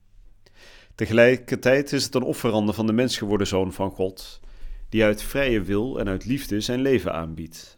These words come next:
aan zijn Vader door de Heilige Geest, om onze ongehoorzaamheid weer goed te maken. Jezus stelt in de plaats van onze ongehoorzaamheid zijn gehoorzaamheid.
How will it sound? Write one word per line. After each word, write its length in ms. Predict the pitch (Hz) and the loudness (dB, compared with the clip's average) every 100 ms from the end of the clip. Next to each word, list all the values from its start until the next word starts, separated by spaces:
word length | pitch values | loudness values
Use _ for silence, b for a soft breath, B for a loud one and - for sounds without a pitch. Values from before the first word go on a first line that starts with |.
| _ | _
aan 200 | 135 120 | -4 -4
zijn 220 | 92 80 | -4 -6
Vader 480 | 87 78 80 87 - - | -6 -8 -10 -16 -20 -4
door 200 | 107 120 | -2 0
de 60 | |
Heilige 400 | 113 101 92 - | 0 -2 -4 -8
Geest, 640 | 90 85 85 - - - _ _ b b b b b b | -10 -10 -10 -14 -18 -20 _ _ b b b b b b
om 160 | 107 | -2
onze 360 | 104 123 - 113 | 0 0 0 -2
ongehoorzaamheid 920 | 151 151 120 98 143 135 127 120 113 | -2 0 0 2 0 -2 -2 -2 -4
weer 120 | 113 | -6
goed 180 | 101 127 | -6 -8
te 100 | - | -8
maken. 420 | 82 78 - 95 - _ _ _ _ _ _ _ _ _ _ _ _ _ _ _ _ B B B B B B | -10 -12 -14 -20 -20 _ _ _ _ _ _ _ _ _ _ _ _ _ _ _ _ B B B B B B
Jezus 380 | 98 98 107 | -4 -2 -2
stelt 380 | - 117 120 123 | 0 2 2 0
in 100 | 107 | -2
de 80 | 98 | -4
plaats 420 | 95 113 120 - | 0 0 0 -2
van 220 | - 101 - | -4 -4 -2
onze 340 | 131 127 113 | -2 -2 -2
ongehoorzaamheid 960 | 127 151 147 123 131 127 113 104 107 107 | 0 0 2 2 2 0 0 2 0 -2
zijn 360 | - 98 92 87 | -2 0 0 0
gehoorzaamheid. 920 | 110 107 98 - 78 76 76 - - | 2 2 0 -4 -8 -10 -14 -18 -20